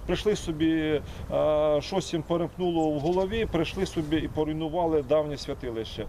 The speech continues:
Звичайно, це такого терпіти ми не можемо, е, і будемо намагатися, значить, відшукати цих людей,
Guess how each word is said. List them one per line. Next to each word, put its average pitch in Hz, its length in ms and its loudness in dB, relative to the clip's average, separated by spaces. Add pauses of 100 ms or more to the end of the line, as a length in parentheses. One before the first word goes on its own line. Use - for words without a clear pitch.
(260)
Звичайно, 170 680 2
це 151 800 2
такого 151 680 0 (520)
терпіти 156 440 -2
ми 143 280 -2
не 147 140 0
можемо, 170 580 0 (420)
е, 135 400 2
і 170 360 2
будемо 160 540 2
намагатися, 156 800 0
значить, 143 460 -4
відшукати 139 680 -2
цих 151 240 -6
людей, 180 400 -2